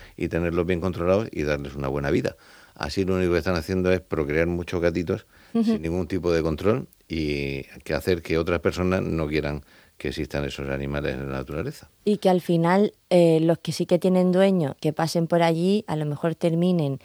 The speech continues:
Speaker 2: intoxicados por veneno que hayan puesto gente que no quiere a los otros animalicos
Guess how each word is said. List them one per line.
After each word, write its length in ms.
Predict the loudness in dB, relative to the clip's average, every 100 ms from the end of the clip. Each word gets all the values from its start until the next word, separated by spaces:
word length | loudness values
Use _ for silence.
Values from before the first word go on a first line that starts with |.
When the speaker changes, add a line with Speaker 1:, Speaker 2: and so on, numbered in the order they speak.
| -16 -4
Speaker 2:
intoxicados 840 | -2 0 -2 -4 0 2 2 -2 -2
por 300 | 0 2 2
veneno 400 | -2 0 -2 -2
que 80 | -2
hayan 240 | -2 -2
puesto 340 | 0 -2 0 -6
gente 360 | -2 -2 -4
que 120 | -4 -2
no 200 | -2 -2
quiere 260 | 0 0
a 140 | 0 0
los 180 | -2
otros 380 | -4 -4 -4 -2
animalicos 720 | -2 0 2 0 2 2 2